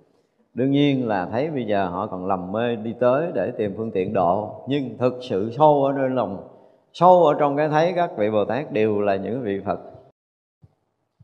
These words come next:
Các vị thấy khác không có được. Không phải mình sáng mình thấy người này tốt, chiều mình thấy người kia xấu. Còn các Bồ Tát là hoàn tuyệt đó, không có điều đó.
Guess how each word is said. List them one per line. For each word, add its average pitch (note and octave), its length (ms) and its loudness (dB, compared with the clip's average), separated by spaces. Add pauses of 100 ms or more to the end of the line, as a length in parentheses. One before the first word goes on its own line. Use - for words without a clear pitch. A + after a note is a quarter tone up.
(420)
Các D3+ 120 -2
vị B2+ 220 0
thấy - 200 -4
khác F3 280 -6
không B2 140 -8
có C#3 100 -6
được. E2+ 380 -10 (1120)
Không C#3 180 -4
phải A2+ 220 -4
mình G2+ 280 -4
sáng D3+ 280 -6
mình G#2+ 100 -6
thấy B2+ 180 -6
người A#2 120 -6
này G2 220 -6
tốt, C#3 300 -4
chiều G2 140 -2
mình F#2 140 -8
thấy B2+ 140 -6
người A#2 220 -6
kia A2 180 -4
xấu. C3 340 -8 (1600)
Còn F#2+ 220 -4
các B2 80 0
Bồ G#2+ 180 -4
Tát G#2 200 -4
là A2+ 100 -8
hoàn F2 180 -10 (100)
tuyệt F2 140 -10
đó, G2 100 -6
không A2 160 -10
có A2+ 80 -6
điều A2 180 -8
đó. F2+ 160 -8